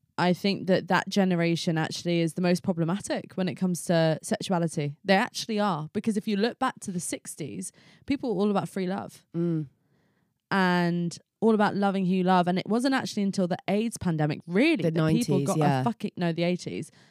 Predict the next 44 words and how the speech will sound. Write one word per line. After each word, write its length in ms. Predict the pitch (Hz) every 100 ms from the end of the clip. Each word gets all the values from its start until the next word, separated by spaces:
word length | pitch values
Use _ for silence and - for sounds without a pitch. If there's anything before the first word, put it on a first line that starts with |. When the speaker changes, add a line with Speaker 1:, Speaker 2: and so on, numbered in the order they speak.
| _
Speaker 1:
People 380 | - 214 196 175
got 340 | 165 175 156 202 180
really 520 | 147 156 143 135 131
homophobic. 800 | 127 131 131 135 156 - - - -
Speaker 2:
Mm, 380 | 170 160 151 135 _ _ -
that's 180 | 196 -
true. 300 | 214 196 143
Speaker 1:
And 520 | 196 185 190 190 - - _ _ -
that 360 | 185 202 214 175
was 140 | 175
Speaker 2:
Well, 80 | 180
Speaker 1:
all 40 |
Speaker 2:
that's 120 | 208
Speaker 1:
part 200 | 208 196 160
of 40 | -
the 80 | 147
Speaker 2:
backfired, 260 | 143 170
hasn't 240 | 190 202 180
Speaker 1:
boom. 100 | 143
Speaker 2:
it? 100 | -
Because 260 | 156 160
actually 400 | 175 - - 147
H 180 | 156 -
I 100 | 156
V 160 | 143 151
is 100 | 143
now 120 | 151 151
more 180 | 151
rife 280 | 147 151 147
in 60 | 247
Speaker 1:
Oh, 40 |
Speaker 2:
the 60 | 254
Speaker 1:
yeah, 100 | 285
Speaker 2:
heterosexual 380 | 392 - 262 359
Speaker 1:
guys. 140 | 359 202
Speaker 2:
community. 600 | 240 311 127 123 117 117
Speaker 1:
Yeah, 260 | 220 262 311
we've, 260 | 233 208 -
we 260 | 196 226 214
saw 240 | - 294 392
this 260 | 285 196
recently. 680 | 240 330 269 220 156 85 170 - -
Yeah. 300 | 311 190 147 _ _
It's 340 | - - -